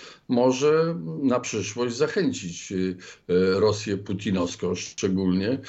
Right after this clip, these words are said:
do kontynuowania polityki agresji wobec sąsiadów. Y, y, to jest takie stare, y, francuskie, y, przysłowie, że apetyt rośnie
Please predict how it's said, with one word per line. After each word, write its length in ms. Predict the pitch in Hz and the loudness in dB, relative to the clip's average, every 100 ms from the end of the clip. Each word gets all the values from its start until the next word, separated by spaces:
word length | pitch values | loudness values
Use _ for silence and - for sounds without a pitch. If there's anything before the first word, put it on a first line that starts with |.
| - - | -16 -12
do 300 | 87 107 110 | 2 6 6
kontynuowania 1000 | 117 135 131 131 120 104 95 92 95 113 | 4 2 2 4 2 2 0 0 -2 -2
polityki 640 | 110 104 98 92 98 - - | -2 -4 -4 -6 -8 -6 -4
agresji 560 | 90 87 90 90 117 | -2 -2 -2 -4 -4
wobec 320 | 95 90 107 | -2 0 0
sąsiadów. 720 | 101 151 139 214 147 90 87 - - - - - | 0 0 2 2 0 0 -6 -12 -20 -20 -12 -2
Y, 40 | |
y, 960 | 92 98 104 98 92 101 101 101 101 101 - | 2 4 4 2 -2 -2 0 0 0 -2 -4
to 120 | 185 | -2
jest 220 | 175 - | 0 -2
takie 280 | 143 131 131 | -4 -2 -4
stare, 300 | - 113 120 120 107 101 101 - | -2 -2 0 -2 -4 -10 -10 -10
y, 40 | |
francuskie, 680 | 107 120 117 139 - 101 90 - - - - | -2 -2 0 -4 -4 -6 -6 -8 -20 -16 -4
y, 120 | 87 | -4
przysłowie, 840 | 87 - - 104 - 101 101 120 | -4 -10 -10 -10 -4 -4 -2 -2
że 280 | 110 - - | -2 -2 -2
apetyt 460 | 110 113 127 131 120 | -2 0 -2 -2 -2
rośnie 520 | 98 92 - 107 113 | -2 -2 -6 -4 -4